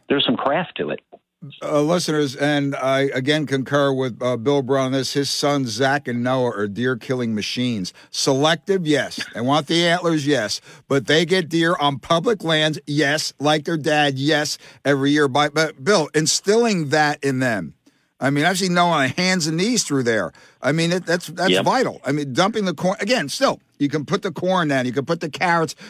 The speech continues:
Speaker 2: you can put, you know, the, the sugar beets, whatever. You're set up incorrectly,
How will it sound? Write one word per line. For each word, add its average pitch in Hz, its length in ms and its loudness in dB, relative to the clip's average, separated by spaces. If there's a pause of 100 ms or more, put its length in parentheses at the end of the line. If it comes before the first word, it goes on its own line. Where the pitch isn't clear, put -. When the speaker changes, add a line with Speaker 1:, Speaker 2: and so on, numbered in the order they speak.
Speaker 2:
you 143 120 2
can 156 160 -2
put, 185 320 0
you 175 80 -4
know, 143 140 2
the, 139 120 -2
the 139 140 -2
sugar 208 320 2
beets, 151 260 0
whatever. 139 300 4 (240)
You're 196 220 4
set 208 320 2
up 196 160 -2
incorrectly, 165 800 0